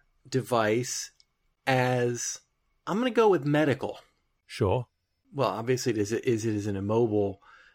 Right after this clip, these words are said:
Speaker 1: immobilizer, but I thought it was demonstrated, and I can't remember,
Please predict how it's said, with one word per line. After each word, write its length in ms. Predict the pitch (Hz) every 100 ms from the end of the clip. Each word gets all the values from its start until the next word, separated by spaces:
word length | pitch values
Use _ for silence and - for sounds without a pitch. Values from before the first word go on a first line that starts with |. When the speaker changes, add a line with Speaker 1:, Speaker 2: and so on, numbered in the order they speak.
| _
Speaker 1:
immobilizer, 840 | 117 123 131 110 104 98 95 104 - _ _ _ _
but 380 | 135 117 113 - _ _ _ -
I 360 | 127 147 135 - _ _ _ _
thought 320 | 180 220 - _ -
it 220 | 156 - -
was 260 | 139 131 - _ _ -
demonstrated, 1300 | 151 156 156 151 139 - 151 143 143 147 143 131 - - _ _ _ _ - - - - -
and 100 | 117
I 60 | 113
can't 240 | - 123
remember, 420 | 123 135 143 107